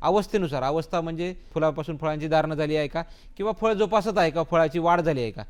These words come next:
अशा वेळेस, अ, आपल्याला त्या प-, विविध अवस्थेनुसार आपल्याला त्याची जोपासना करणं गरजेचं आहे. मग त्यासाठी, अ, प्रामुख्याने जसं मी म्हटलं की पाण्याचा वापर असेल,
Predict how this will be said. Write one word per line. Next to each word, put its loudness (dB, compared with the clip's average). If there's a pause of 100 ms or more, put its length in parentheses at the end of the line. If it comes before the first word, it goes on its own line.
(320)
अशा 0
वेळेस, 0
अ, -4
आपल्याला -4
त्या -4
प-, -12
विविध 0
अवस्थेनुसार 0
आपल्याला -2
त्याची -8
जोपासना -6
करणं -8 (460)
गरजेचं -2
आहे. -8 (360)
मग -2
त्यासाठी, 2 (380)
अ, -6
प्रामुख्याने -4
जसं -4
मी -6
म्हटलं -4 (300)
की -8
पाण्याचा -2
वापर 0
असेल, -4